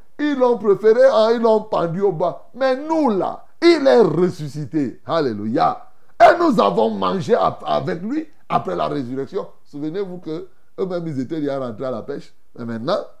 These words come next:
ils ont mangé. Et c'est alors qu'il dit, nous avons, c'est-à-dire la réalité de ce Christ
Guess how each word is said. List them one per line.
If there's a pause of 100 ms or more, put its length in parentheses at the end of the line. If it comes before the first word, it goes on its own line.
(300)
ils
ont
mangé. (360)
Et
c'est
alors
qu'il
dit, (520)
nous
avons, (100)
c'est-à-dire
la
réalité
de
ce
Christ